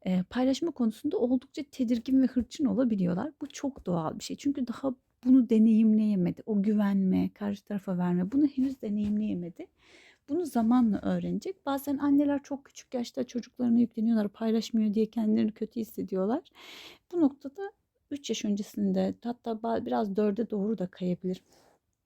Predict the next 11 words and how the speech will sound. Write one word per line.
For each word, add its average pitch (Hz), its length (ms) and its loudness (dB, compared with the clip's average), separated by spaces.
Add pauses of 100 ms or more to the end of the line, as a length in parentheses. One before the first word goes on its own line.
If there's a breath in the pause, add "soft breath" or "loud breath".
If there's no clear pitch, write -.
(160)
Bu 254 340 -6
süreçlerde 196 640 -8
gayet 214 540 -6
de 311 160 -4 (220)
normal. 220 520 0 (240)
Hiçbir - 340 -10
oyuncağını 180 640 -4
paylaşmaması 180 760 -8
gibi 220 280 -8
bir 190 220 -6
durum. 190 260 -10